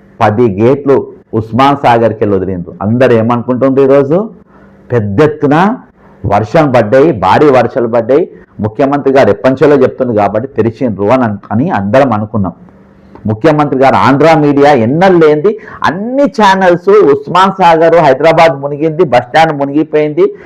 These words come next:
మెట్రో కిందికి నీళ్ళు వచ్చేసినాయి అని చెప్పేసి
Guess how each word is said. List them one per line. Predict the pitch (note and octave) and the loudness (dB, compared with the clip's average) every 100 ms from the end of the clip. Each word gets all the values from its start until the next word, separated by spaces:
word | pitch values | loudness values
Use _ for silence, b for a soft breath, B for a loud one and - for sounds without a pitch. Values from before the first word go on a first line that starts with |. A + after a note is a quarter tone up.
| B | B
మెట్రో | B2 C3+ D#3+ E3+ | -2 0 0 0
కిందికి | E3+ D#3+ C#3+ | 0 -2 0
నీళ్ళు | C3+ D#3 D3+ | 0 2 0
వచ్చేసినాయి | D3 D3+ D3+ E3 E3 | 0 -2 -2 -4 -4
అని | C#3+ C3+ | -2 -4
చెప్పేసి | C#3 D3+ D3+ F#3 | 0 0 0 -6